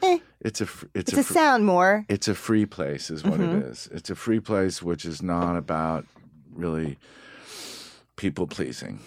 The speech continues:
Speaker 2: you know, because that's the nature, essentially, of what we do when we walk into an audition room is to please people, right? So if that kind of corrosive thing seeps its way <laughs> too far,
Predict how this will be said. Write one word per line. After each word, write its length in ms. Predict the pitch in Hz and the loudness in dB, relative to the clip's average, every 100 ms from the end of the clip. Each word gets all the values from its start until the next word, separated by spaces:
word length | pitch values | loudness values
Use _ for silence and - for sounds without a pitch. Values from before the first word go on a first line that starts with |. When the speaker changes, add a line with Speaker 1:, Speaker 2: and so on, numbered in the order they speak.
| - - _ _ _ _ _ - | -20 -20 _ _ _ _ _ -8
Speaker 2:
you 140 | 87 | -2
know, 260 | 76 71 85 | -2 -2 -4
because 300 | 82 85 90 | -6 -4 -2
that's 220 | 98 98 | -2 -2
the 120 | - | 0
nature, 440 | 85 80 78 85 69 | 2 2 0 -2 -4
essentially, 640 | 64 76 76 92 82 85 | -2 -2 -2 -2 -2 -2
of 120 | 80 | -2
what 180 | 78 53 | -4 -4
we 140 | 78 | -6
do 260 | 71 69 71 | -6 -4 -4
when 180 | 65 64 | -4 -8
we 80 | 64 | -8
walk 300 | 64 60 - | -8 -8 -8
into 280 | 64 - 73 | -10 -8 -8
an 100 | 64 | -6
audition 500 | 69 87 104 62 57 | -4 -2 -2 -4 -8
room 200 | 52 55 | -8 -10
is 120 | 60 | -10
to 120 | - | -10
please 320 | 76 101 98 73 | -6 -4 -4 -6
people, 420 | 78 - 50 - _ - | -10 -8 -10 -10 _ -10
right? 300 | 69 78 90 _ - - - - | -2 0 -2 _ -20 -20 -20 -20
So 520 | - - 85 78 78 76 - - _ _ _ | -6 0 2 4 2 -4 -16 -20 _ _ _
if 200 | 85 78 | -4 -4
that 460 | 82 87 95 101 - _ _ _ | 0 2 2 0 -2 _ _ _
kind 300 | - 92 85 | -6 -2 0
of 320 | 78 73 - _ - | 0 -4 -10 _ -10
corrosive 760 | - 82 87 92 95 - 73 | -6 2 4 4 2 0 -2
thing 560 | - 98 85 73 52 50 _ _ _ _ _ - | -2 0 2 2 -2 -10 _ _ _ _ _ -14
seeps 500 | - - 104 - 92 | -6 -2 -2 -2 -4
its 200 | 76 104 | -2 2
way 360 | 90 82 73 | 2 2 0
<laughs> 40 | - | -2
too 260 | - 107 | 0 0
far, 640 | 87 - - 104 85 80 | 0 -6 -2 0 2 0